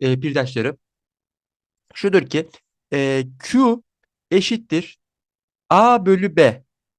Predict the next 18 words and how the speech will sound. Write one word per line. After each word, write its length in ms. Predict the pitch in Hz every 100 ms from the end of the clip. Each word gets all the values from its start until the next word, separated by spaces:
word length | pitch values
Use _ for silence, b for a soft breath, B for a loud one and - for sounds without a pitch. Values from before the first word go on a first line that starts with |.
| _ _ _
Buradaki 640 | 139 208 233 196 165 160 - _ -
A 300 | 185 208 202
ve 260 | 151 170 - _ _ _ -
B 280 | 175 175 - _ _ -
tam 200 | 190 196
sayıların 540 | - 160 131 120 113 -
elemanı, 500 | 117 107 104 135 208 -
tamam 240 | 135 339
mı? 240 | 120 - _ _ _ _ _ _ _ _ _ _ _ _ _ _ _ _ _ 131
Ve 260 | 160 240
de 180 | 247 208
bir 120 | 226
şartımız 600 | 190 220 208 208 208 180
var. 180 | 175 254 - -
B 240 | 208 247
sıfırdan 560 | 254 226 196 180 240 240
farklı. 480 | - 180 - 101 - _ _ 170
Bu 300 | 240 247